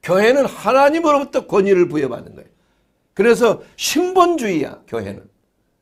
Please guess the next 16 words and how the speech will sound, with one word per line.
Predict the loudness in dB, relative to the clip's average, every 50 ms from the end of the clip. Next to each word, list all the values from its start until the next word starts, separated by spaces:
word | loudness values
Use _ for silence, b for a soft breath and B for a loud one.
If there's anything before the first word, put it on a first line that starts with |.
| _ _ -20
하나님의 | -20 -10 -4 0 2 2 2 2 0 2 4 4 4 4 4
힘이 | 0 -6 -12 -6 -2 -2 -2 -2 -2
움직이는 | -4 -6 -6 -6 -6 -8 -8 -8 -8 -8 -8
곳이야. | -10 -12 -14 -18 -20 -20 -20 _ _ _ _ _ _ _ _ _ _ _ _ -20
예. | -20 -20 _ _ _ _ _
그러나 | 0 0 2 4 4 4 2 2 -2 b b b b b b
한 | -12 -10 -4 0 0 0 0 -2 -4 -2
나라의 | 0 2 4 4 4 4 4 2 2 2 2 2 0 -2 b b b b b b b
대통령이라는 | 2 4 4 4 2 0 -4 -4 -4 -4 -4 -4 -6 -6 -8 -8 -8 -8 -10
것은 | -10 -8 -6 -4 -4 -4 -6 -10 -14 -18 _
민주주의, | -8 -6 -4 -4 -4 -6 -6 -10 -10 -12 -16 b b b b b b
국민들이 | -8 -4 -4 -2 -2 -2 -2 -2 -2 -2 -2 -4 -4 -4 -4 -4 -6
선거권을 | -8 -4 0 0 0 0 0 0 2 2 2 2 0 -4 -6 -4 -2 -2 -2 0
가지고 | 0 0 0 -2 -4 -8 -6 -6 -6 -6 -8 -14 -20
투표를 | -20 -18 -6 -2 0 0 2 2 0
해서 | -2 -4 -6 -6 -6 -4 -4 -4 -6